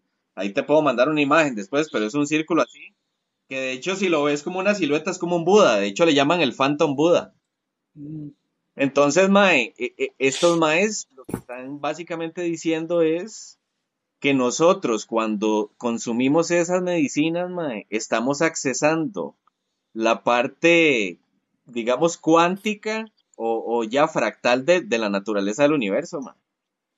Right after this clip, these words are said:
Speaker 1: Y ahí, y por eso, mae, vea qué vacilón que mucha gente al, al estar viéndose a sí mismos, digamos, a ese nivel micro, mae,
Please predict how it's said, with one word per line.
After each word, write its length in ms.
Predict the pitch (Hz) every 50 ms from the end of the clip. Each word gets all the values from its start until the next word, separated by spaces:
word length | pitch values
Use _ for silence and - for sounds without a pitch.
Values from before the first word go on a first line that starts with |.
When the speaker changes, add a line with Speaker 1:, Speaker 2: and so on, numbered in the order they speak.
| _ _ - - - -
Speaker 1:
Y 140 | - 117 127
ahí, 240 | 120 123 123 127 127
y 200 | 135 139 139 160 -
por 160 | - 143 139 135
eso, 300 | 131 135 135 - 185 180
mae, 400 | 190 196 196 180 147 123 110 101 101
vea 200 | 107 117 117 -
qué 120 | 147 151
vacilón 800 | 151 151 160 156 170 160 160 170 160 160 160 165 180 202 196 - _ _ _ _ _ _ _ _ _ _ _ _ _
que 380 | - 131 135 123 120 117 113 -
mucha 480 | 120 127 131 139 139 139 - 165 151 151
gente 640 | 165 170 165 170 170 165 - - 190 202 196 - _ _ _ _ _
al, 260 | 107 113 117 117 113 107
al 160 | 110 113 113
estar 320 | 113 - - 120 120 127 123
viéndose 500 | 131 139 147 151 156 156 170 165 180 175
a 60 | 165
sí 180 | - 180 180
mismos, 440 | 180 185 185 185 185 185 196 202 202
digamos, 460 | 165 147 131 147 160 180 170 135 -
a 100 | 110 101 98
ese 220 | 101 98 - 139
nivel 920 | 147 147 143 143 143 147 151 160 165 170 160 147 120 107 98 92 87 85 _ _ _ _ _ _ _
micro, 640 | _ 101 101 110 139 156 170 165 156 - 190 196 196
mae, 340 | 196 196 180 131 98 82